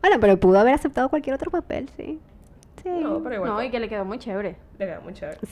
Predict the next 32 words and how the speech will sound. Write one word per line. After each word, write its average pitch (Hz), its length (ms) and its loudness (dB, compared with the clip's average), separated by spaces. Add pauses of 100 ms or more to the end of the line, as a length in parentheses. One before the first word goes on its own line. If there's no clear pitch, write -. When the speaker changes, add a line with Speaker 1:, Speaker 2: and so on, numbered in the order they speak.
Speaker 3:
A 226 60 8
diferencia 226 420 2
de 247 100 -2
La 247 60 -4
Sirenita, 214 420 -8
pues. 214 140 -12 (880)
Speaker 1:
No 247 140 6
había 254 180 6
mucho 254 220 0
que 240 80 0
hacer 202 180 -2
Speaker 3:
Mm. - 40 2
Speaker 1:
ahí. 175 260 -4 (120)
Speaker 2:
Eh, 226 400 -2
exacto. 202 600 -6
Ahí 196 260 -4
Speaker 1:
No 240 240 6
había 254 300 6
tampoco 220 320 4
una 220 140 6
buena 214 260 8
dirección 196 500 2
que 180 100 -6
te 180 120 -8
puede. 185 240 -6
Aquí 226 260 2
sí 226 140 2
hay 220 100 8
una 220 160 6
dirección 202 640 6 (300)
pulcra. 196 500 4 (300)
Speaker 3:
Bella. 202 420 -2